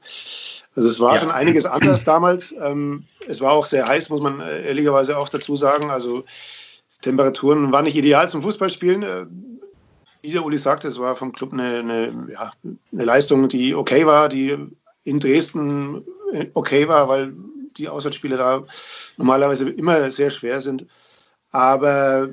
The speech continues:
Speaker 1: es war jetzt nicht Fußball, der einen, der einen wirklich vom, vom Hocker reißen konnte.
Speaker 2: Habt ihr euch damals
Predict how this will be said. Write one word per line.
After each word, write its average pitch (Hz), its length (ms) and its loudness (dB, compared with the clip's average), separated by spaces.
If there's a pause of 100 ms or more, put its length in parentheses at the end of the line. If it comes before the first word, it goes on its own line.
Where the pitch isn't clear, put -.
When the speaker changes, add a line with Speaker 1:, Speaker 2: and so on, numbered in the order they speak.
(140)
Speaker 1:
es - 140 -12
war 135 80 -2
jetzt 135 100 -6
nicht 123 120 -8
Fußball, 135 340 -4
der 120 200 -2
einen, 117 360 -6
der 117 160 0
einen 113 200 -2
wirklich 110 220 -4
vom, 110 300 -2
vom 107 200 -6
Hocker 107 460 -6
reißen - 240 -12
konnte. - 320 -12 (1000)
Speaker 2:
Habt - 200 -2
ihr 160 60 4
euch 135 120 4
damals 147 680 0